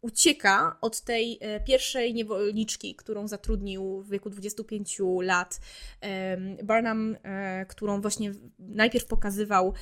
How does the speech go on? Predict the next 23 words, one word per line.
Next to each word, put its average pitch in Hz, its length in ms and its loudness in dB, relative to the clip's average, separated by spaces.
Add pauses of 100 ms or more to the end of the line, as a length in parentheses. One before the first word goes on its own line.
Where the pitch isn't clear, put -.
(200)
e, 190 200 0
jako 190 280 -2
właśnie 196 220 -4
najstarszą 202 400 0
kobietę 202 300 -4
świata, 202 320 -2
która 196 200 -8
miała 185 180 -4
mieć 190 180 -6
rzekomo 190 300 -6
sto - 140 -12
sześćdziesiąt 190 420 -4
lat, 185 180 -2
czyli 185 280 -2
jakby 196 160 2
widzimy, 196 300 4
ten 165 140 -6
marketing - 380 -10
bardzo 196 220 -2
<laughs> - 40 -4
wcześnie 269 240 10
się 277 160 8
narodził, 202 420 0